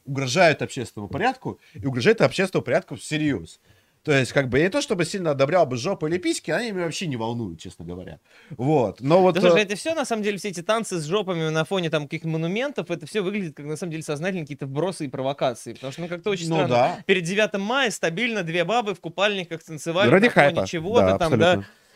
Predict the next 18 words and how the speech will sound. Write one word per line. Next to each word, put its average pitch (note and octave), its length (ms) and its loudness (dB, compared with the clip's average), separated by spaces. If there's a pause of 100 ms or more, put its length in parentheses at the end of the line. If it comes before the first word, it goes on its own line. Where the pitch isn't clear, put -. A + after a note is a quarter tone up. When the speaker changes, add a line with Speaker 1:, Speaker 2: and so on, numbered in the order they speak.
(180)
Speaker 2:
Э, C#3+ 500 4
и C#3+ 100 0
сразу F3+ 320 2
начинают E3 440 0
все E3+ 140 2
их - 80 -2
там C#3+ 160 0
осуждать. E3 380 4
Я G3+ 60 8
не G#3 60 4
знаю, F#3+ 180 2
я B3 120 2
считаю, B3 280 0
что - 160 -2
их F#3 80 -6
не G#3 100 4
надо E3+ 220 6
осуждать, F3 400 2